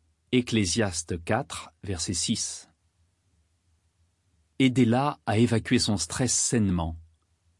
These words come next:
Pour certaines filles, faire de l'exercice réduit le stress. L'exercice corporel est utile, reconnaît la Bible. Un Timothée quatre, verset huit.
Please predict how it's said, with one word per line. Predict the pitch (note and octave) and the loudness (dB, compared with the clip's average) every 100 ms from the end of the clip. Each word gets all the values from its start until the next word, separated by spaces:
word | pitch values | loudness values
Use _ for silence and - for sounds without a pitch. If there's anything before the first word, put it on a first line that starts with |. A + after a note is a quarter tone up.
| _ _ _ _ _ _ _ _ - | _ _ _ _ _ _ _ _ -4
Pour | A2 | -2
certaines | - C#3 A2+ F#2+ | 0 0 0 0
filles, | - C3 A#2 E2+ - _ _ _ _ | 0 0 -2 -6 -10 _ _ _ _
faire | - - D#3+ | -4 0 2
de | A#2 | 4
l'exercice | A2+ G#2+ G#2+ F#2 - B2+ - | 4 4 0 0 0 0 0
réduit | A#2+ G#2+ | 0 2
le | G2+ F#2 | 2 0
stress. | - G2 E2+ - F#2 E2 - _ _ _ _ _ _ _ _ _ | -2 -6 -6 -6 -8 -10 -16 _ _ _ _ _ _ _ _ _
L'exercice | G#2+ C#3+ C#3+ D#3 - - - - | 0 2 2 0 0 0 -2 -2
corporel | C#3 - A#2 F2+ A#2+ E3+ F3 - | -4 -4 -2 -2 -2 -2 -4 -4
est | A#2 G#2+ | -4 -2
utile, | - - - F#2 | -4 -2 0 0
reconnaît | E2+ F#2 G2 F#2+ | -2 -2 -2 0
la | F2+ | -2
Bible. | F2 F2+ E2 E2+ E2 - _ _ _ _ A2 | -4 -4 -2 -4 -6 -16 _ _ _ _ -4
Un | A2+ | -2
Timothée | - G2+ F#2 F2+ E2+ | 0 0 0 -2 -6
quatre, | E2+ A2 - - | -2 -4 -4 -8
verset | A#2 G2+ - G2 | -6 -4 -4 -4
huit. | F2+ G2 - - | -4 -6 -8 -20